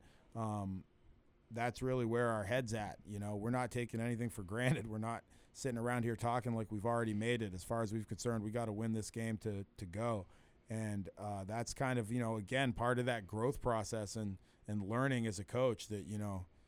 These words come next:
even when you really think you can take something for granted, it's probably not a good idea to, to take it for granted. Um, you know, Arlington's one and five, but they're a better football team than their record belies.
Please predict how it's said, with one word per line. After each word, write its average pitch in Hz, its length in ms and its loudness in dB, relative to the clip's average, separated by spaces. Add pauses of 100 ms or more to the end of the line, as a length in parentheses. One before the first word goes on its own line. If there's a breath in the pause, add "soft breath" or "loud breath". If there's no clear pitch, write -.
(300 soft breath)
even 120 340 4
when 120 160 4
you 113 120 2
really 117 280 2
think 131 300 -2
you 120 80 -4
can 104 140 -8
take 123 200 0
something 123 320 -2
for 107 140 -6
granted, 117 420 2
it's 98 140 -6
probably 120 380 4
not 113 200 4
a 104 40 -2
good 117 200 2
idea 104 380 0
to, 95 320 -6 (380 soft breath)
to 110 80 -4
take 117 280 -2
it 101 80 -8
for - 140 -8
granted. 107 420 2 (500 loud breath)
Um, 127 420 6 (220)
you 143 120 4
know, 170 180 10
Arlington's 180 600 8
one 165 180 6
and 151 100 6
five, 147 400 10
but 120 160 2
they're 170 200 6
a 139 60 6
better 135 280 6
football 131 400 4
team 120 300 4
than 113 140 4
their 123 160 6
record 117 420 2
belies. 101 560 0